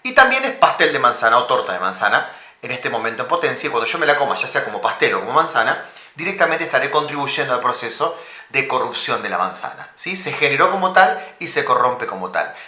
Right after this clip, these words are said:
De este modo, la materia en Aristóteles tiene todo, todo un devenir en el tiempo que ya postula y plantea Aristóteles muy distanciado de Platón, el cual decía Platón que hay una idea que sostiene esta manzana. No, no, no.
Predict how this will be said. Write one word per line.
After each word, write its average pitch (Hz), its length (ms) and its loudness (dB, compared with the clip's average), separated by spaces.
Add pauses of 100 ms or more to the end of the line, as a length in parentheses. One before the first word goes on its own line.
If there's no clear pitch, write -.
De 170 120 -4
este 214 200 -2
modo, 220 480 4
la 131 180 10
materia 139 480 6
en 107 60 -6
Aristóteles 127 580 -4
tiene 156 240 -2
todo, - 460 4 (240)
todo 175 180 2
un 175 120 -2
devenir 123 640 0 (360)
en 117 100 -6
el 117 220 -6
tiempo 160 840 0 (220)
que - 380 -4
ya - 580 4 (420)
postula 175 500 -4
y 110 60 0
plantea 156 440 2
Aristóteles 208 580 -2 (160)
muy 208 240 -2
distanciado 95 760 -2 (100)
de 107 160 -6
Platón, 98 420 -2 (340)
el 117 140 -4
cual 185 200 10
decía 151 480 0
Platón 120 360 0
que 120 480 -4 (120)
hay 120 160 0
una 120 140 -6
idea 131 380 0
que - 60 -6
sostiene 120 440 -6
esta 104 140 -8
manzana. 104 320 -4
No, 127 120 6
no, 98 100 0
no. 80 120 -4